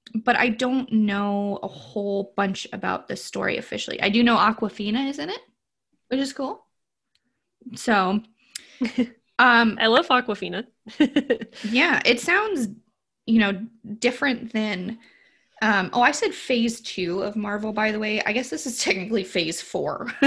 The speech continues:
Speaker 1: <laughs> according to this thing I
Speaker 2: Yeah.
Speaker 1: just read.
Speaker 2: <laughs>
Speaker 1: So, <laughs> um, but anyway, it seems,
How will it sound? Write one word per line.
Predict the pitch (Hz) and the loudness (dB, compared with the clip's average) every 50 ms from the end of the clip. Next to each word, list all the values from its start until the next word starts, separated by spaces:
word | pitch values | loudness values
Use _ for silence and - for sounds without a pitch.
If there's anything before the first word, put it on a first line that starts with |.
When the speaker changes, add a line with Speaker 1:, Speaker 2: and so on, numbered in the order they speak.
| 277 - | 2 2
Speaker 1:
<laughs> | - - - - - | -2 -12 -8 2 4
according | - 370 - - - - 311 254 - - | 6 6 6 6 6 6 6 6 4 4
to | - - | 4 4
this | 254 - - - | 4 4 4 2
thing | - 226 220 220 | 2 4 6 4
I | |
Speaker 2:
Yeah. | 180 202 | 4 4
Speaker 1:
just | - - 285 - - | 6 6 6 6 8
read. | 311 - 233 285 240 - - 240 320 - - | 6 6 4 2 2 2 2 0 0 0 -2
Speaker 2:
<laughs> | |
Speaker 1:
So, | - - - - - - - - 302 - - - - 339 359 - - - | 0 2 4 4 4 4 4 4 4 4 4 2 2 2 2 0 -4 -14
<laughs> | _ - 494 - - - - 427 392 370 | _ -8 -6 -6 -6 -6 -8 -10 -8 0
um, | - - 277 294 254 202 180 170 - - 226 - _ _ _ _ _ _ _ _ _ _ _ _ _ _ _ _ - - - | 4 6 6 8 8 6 4 2 0 -4 -6 -10 _ _ _ _ _ _ _ _ _ _ _ _ _ _ _ _ -12 -6 -2
but | 240 247 254 | 2 2 4
anyway, | 302 294 247 240 226 208 | 4 4 4 4 4 4
it | - 226 233 | 4 2 0
seems, | - - 320 359 339 320 294 285 | 0 -2 -4 -2 -2 -2 -4 -6